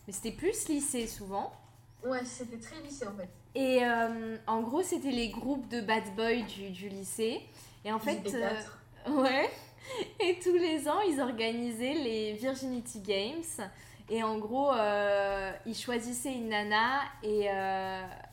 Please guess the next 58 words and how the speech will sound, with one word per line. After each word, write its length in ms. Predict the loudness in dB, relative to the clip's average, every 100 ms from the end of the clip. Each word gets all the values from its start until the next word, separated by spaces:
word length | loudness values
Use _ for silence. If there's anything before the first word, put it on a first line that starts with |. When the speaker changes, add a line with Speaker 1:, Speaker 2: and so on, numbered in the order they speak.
| -20 -20 -6
Speaker 2:
Ils 160 | -2 0
avaient 220 | 0 0
deux 160 | 0
filles, 240 | 0 -4 -4
je 80 | -4
crois, 220 | -4 -6
à 40 |
chaque 160 | -6 -10
fois. 160 | -12 -14 -16 -20 -14
Speaker 1:
Ouais, 300 | -10 -6 -2
ah 100 | 0
ouais, 220 | 2 2 2
ça, 180 | -4
ça 160 | -4 -4
dépendait. 420 | -2 -2 -2 -2
En 60 | -2
fait, 120 | -2 -4
ça 60 |
dépendait 380 | -6 -2 -2 -2
des 320 | -4 -6 -6
histoires. 720 | -8 -8 -2 0 0 -2 -8 2
Speaker 2:
Ah 140 | 4
ouais, 100 | 4 -2
c'est 140 | -4
vrai. 80 | -6 -6
Après, 140 | -8 -10
c'est 80 | -10
vrai 120 | -10 -8
qu'il 100 | -8
y 40 |
en 100 | -4
a, 60 | -4 -4
ils 200 | -8 -12
ont 300 | -12 -12 -12
changé 380 | -12 -12 -8 -6
un 80 | -8
peu 160 | -8 -6
leurs 140 | -4
règles, 220 | -4 -6 -10
mais 120 | -14 -18 -20 -20 -20 -20 -20
c'est 180 | -10 -6
vrai 140 | -6 -4
que, 100 | -4
ouais, 220 | -4 -4
au 60 | -4
moins, 100 | -4
ils 60 | -6
choisissaient 300 | -10 -10 -12 -8
une 80 | -8
nana 300 | -6 -6 -8 -12 -20 -20 -20 -10
et 60 | -6
ils 40 |
devaient 160 | -4 -4
pécho 300 | -4 -4 -4 -2
le 140 | -6 -4
plus 200 | -4 -4
de 60 |
vierges. 340 | -4 -6 -6